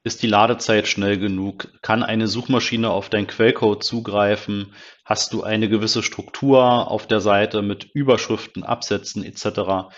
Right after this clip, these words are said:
Bietest du einzigartig und relevanten Content an? Hast du eine S-S-L-Verschlüsselung? Ja, schau mal auf meinem Kanal, da findest du auch, äh, einige seo-Themen. Ansonsten komm auch gerne auf uns zu, beziehungsweise auch in einem Webinar habe ich noch sehr viel rund um das Thema seo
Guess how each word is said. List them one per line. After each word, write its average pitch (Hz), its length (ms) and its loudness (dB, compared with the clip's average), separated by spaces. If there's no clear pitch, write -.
Bietest 120 320 0
du 120 100 0
einzigartig 117 840 0
und 101 140 -4
relevanten 107 480 0
Content 123 480 0
an? 107 480 -4
Hast - 220 -2
du 110 80 -2
eine 110 280 -4
S-S-L-Verschlüsselung? 113 1400 0
Ja, 120 160 4
schau 120 220 4
mal 151 100 4
auf 131 140 0
meinem 120 180 4
Kanal, 110 420 4
da 139 120 2
findest 117 380 -4
du 113 100 2
auch, 110 180 2
äh, 107 400 0
einige 110 320 0
seo-Themen. 143 920 0
Ansonsten 110 540 0
komm 107 180 -2
auch 104 120 -2
gerne 101 240 0
auf - 180 -6
uns - 180 -4
zu, 175 160 0
beziehungsweise 107 640 0
auch 101 120 -6
in 104 100 -6
einem 98 160 -8
Webinar 101 480 0
habe 127 160 -2
ich - 140 -8
noch 120 140 -4
sehr 113 200 2
viel 113 220 -2
rund 110 200 0
um 107 100 -6
das 104 160 -8
Thema 98 280 -4
seo 120 460 0